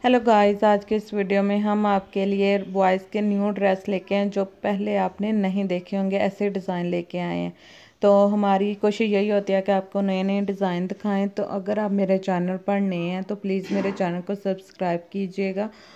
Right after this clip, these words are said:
और बेल आइकन के बटन को भी प्रेस कीजिएगा, ताकि हर आने वाली वीडियो आपको सबसे पहले मिल सके।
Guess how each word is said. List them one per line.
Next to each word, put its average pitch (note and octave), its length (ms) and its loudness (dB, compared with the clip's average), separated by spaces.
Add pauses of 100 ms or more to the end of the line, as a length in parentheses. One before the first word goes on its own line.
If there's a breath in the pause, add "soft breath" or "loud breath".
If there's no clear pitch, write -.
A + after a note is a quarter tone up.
(240 loud breath)
और A3 140 4
बेल G#3 360 2
आइकन G#3 400 0
के F#3+ 120 -2
बटन F#3 300 -2
को G3 120 -2
भी G3+ 100 -4
प्रेस F#3 420 -4
कीजिएगा, F3+ 560 -4
ताकि F3+ 360 -6
हर F#3+ 240 -2
आने F#3 180 -2
वाली F3+ 200 -4
वीडियो F3 280 -4
आपको F#3+ 260 -4
सबसे F3+ 380 -6
पहले F3 300 -4
मिल F3+ 240 -2
सके। E3+ 480 -10